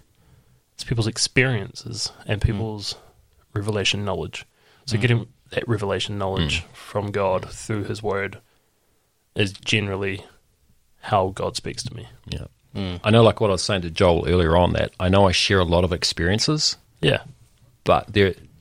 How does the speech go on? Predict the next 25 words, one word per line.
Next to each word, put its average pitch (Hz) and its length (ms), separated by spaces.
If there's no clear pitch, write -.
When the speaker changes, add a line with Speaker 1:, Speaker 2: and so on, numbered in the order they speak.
Speaker 3:
I, 110 160
I 92 100
really 98 340
always 101 360
do 92 200
fall 87 320
back 78 260
on 90 80
the 82 80
Word 80 160
of 76 60
God 73 340
Speaker 1:
Yeah. - 220
Speaker 3:
a-, 85 160
and 85 140
what 78 100
the 80 60
Word 82 120
of 80 60
God 76 220
says, 71 360
because 80 240
that's 90 240
just - 280
the, 85 100